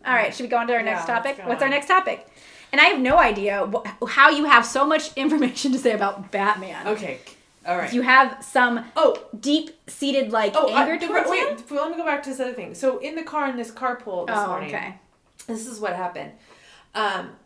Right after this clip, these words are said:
Speaker 1: she was telling me about, she was very nervous to go to school because she had to confront this girl and,
Speaker 2: Yes.
Speaker 1: and this and that.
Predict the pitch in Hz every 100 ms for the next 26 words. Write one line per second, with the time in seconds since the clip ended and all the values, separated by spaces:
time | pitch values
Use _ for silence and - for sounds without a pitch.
0 | _ _ _ - 214 269 294 320 311 -
1 | 269 254 240 214 190 - 208 196 175 165
2 | 156 - - 208 202 240 233 208 196 -
3 | 185 175 165 214 180 - 185 - 190 170
4 | 165 - 180 - 160 - 170 165 - 151
5 | 143 135 139 139 143 143 208 170 143 139
6 | 120 - 143 120